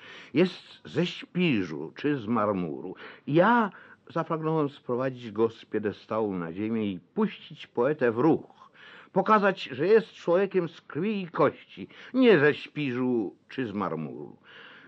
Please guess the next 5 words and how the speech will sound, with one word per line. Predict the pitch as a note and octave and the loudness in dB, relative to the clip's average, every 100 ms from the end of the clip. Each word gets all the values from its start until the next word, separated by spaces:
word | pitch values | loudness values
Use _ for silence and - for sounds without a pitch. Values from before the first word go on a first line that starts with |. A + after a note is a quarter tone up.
| - - | -18 -8
Podjąłem | D#3+ E3+ D3+ C3+ | -4 0 0 -2
się | - | -4
niezmiernie | B2 A2 A2 G#2+ F2+ F2 E2+ | -4 -4 -2 0 0 -2 -6
trudnego | - F2 F#2+ F#2 F2 E2 | -8 -10 -6 -4 -4 -2
zadania, | F2 F2 F#2+ F#2+ G#2 | -4 -4 -4 -4 -6